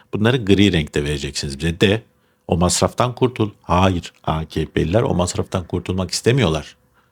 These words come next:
Onlar bunu başka birisine ihale edip oradan bir komisyon çarpmaya bakıyorlar. Adam şimdi bunu gri renge çevirmek için bir de ihale verdi. Bir A K P'liye.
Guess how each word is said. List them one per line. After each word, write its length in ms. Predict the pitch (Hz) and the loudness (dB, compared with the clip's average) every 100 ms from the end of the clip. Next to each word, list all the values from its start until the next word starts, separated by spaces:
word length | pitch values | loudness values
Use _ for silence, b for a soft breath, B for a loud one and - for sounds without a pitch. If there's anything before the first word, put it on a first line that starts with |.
| _ _ _ - | _ _ _ 2
Onlar 380 | 101 101 143 175 - | 2 4 2 0 0
bunu 180 | 110 107 | 0 2
başka 340 | 82 - 120 | 0 0 0
birisine 320 | 131 123 - 95 | 0 0 -2 0
ihale 440 | 98 87 85 78 | 2 2 2 2
edip 240 | 82 170 - b b | 2 2 -2 b b
oradan 300 | 87 123 123 | 0 0 -2
bir 80 | - | -2
komisyon 480 | 92 87 - 139 | 0 0 0 0
çarpmaya 500 | 123 110 - 85 80 | 2 -2 -2 -2 -2
bakıyorlar. 500 | 76 - 71 67 - _ _ _ _ _ - | -4 -4 -4 -4 -10 _ _ _ _ _ 0
Adam 280 | 104 95 92 | 4 4 2
şimdi 280 | 107 98 | 2 4
bunu 240 | 95 98 85 | 6 4 4
gri 300 | 90 110 131 | 6 6 4
renge 300 | 117 101 92 | 2 2 2
çevirmek 460 | 87 82 82 82 | 2 0 0 -2
için 280 | - 185 196 | 0 0 2
bir 60 | 85 | 2
de 100 | 90 | 0
ihale 440 | 85 76 80 104 | 2 2 4 4
verdi. 380 | 123 82 - 196 - _ _ _ _ _ _ _ _ _ _ _ _ - - | 4 2 -2 -8 -10 _ _ _ _ _ _ _ _ _ _ _ _ -20 0
Bir 200 | 107 85 | 2 4
A 60 | 82 | 2
K 200 | - 82 | -2 -2
P'liye. 440 | 85 73 73 - | -2 -4 -6 -8